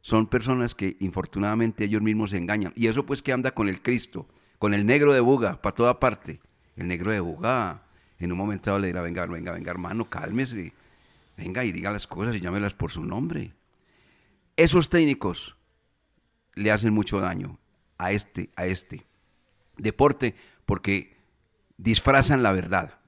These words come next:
Esa es, eso es así, disfrazan la verdad. Y técnicos como Hernán Darío, el Bolillo Gómez, a mí me encantan. Y a mí me gusta, por ejemplo, el estilo del señor Eduardo Lara, que es un jugado-, un, un técnico veterano. La otra vez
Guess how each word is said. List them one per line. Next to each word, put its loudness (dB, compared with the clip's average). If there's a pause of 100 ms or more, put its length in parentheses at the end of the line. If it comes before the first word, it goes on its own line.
Esa -4
es, -10
eso -6
es -6
así, -8
disfrazan -6
la -6
verdad. -14 (200)
Y -4
técnicos -2
como -2
Hernán -2
Darío, 0
el -4
Bolillo -4
Gómez, -4 (420)
a -2
mí 2
me 2
encantan. -8 (360)
Y 2
a 4
mí 4
me 0
gusta, -2
por 0
ejemplo, 2
el 2
estilo 0
del 2
señor 0
Eduardo 0
Lara, -4 (220)
que 4
es -2
un 2
jugado-, 2
un, 0
un -2
técnico 0
veterano. -2 (1120)
La 2
otra 4
vez 2